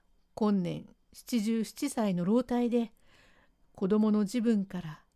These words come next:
江戸一番の職人にまで仕上げました長次郎の身の上を案じて、夜もろくに眠りませんほどでございますによって、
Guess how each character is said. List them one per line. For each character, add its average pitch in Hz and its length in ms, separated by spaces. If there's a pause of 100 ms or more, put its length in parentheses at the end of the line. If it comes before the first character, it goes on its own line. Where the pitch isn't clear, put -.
(160)
江 214 100
戸 240 160
一 233 220
番 240 240
の 185 80
職 214 280
人 262 200
に 262 100
ま 214 120
で 185 100
仕 - 200
上 240 80
げ 247 100
ま 240 120
し 240 100
た 196 140
長 247 300
次 202 100
郎 185 180
の 180 100
身 196 120
の 226 160
上 233 180
を 226 160
案 240 180
じ 190 120
て、 185 260 (840)
夜 226 280
も 180 160
ろ 190 140
く 240 140
に 233 120
眠 220 260
り 285 100
ま 294 120
せ 285 180
ん 262 80
ほ 240 100
ど 202 120
で 196 100
ご 196 140
ざ 233 140
い 247 80
ま 247 120
す - 140
に 202 100
よ 202 100
っ - 20
て、 202 380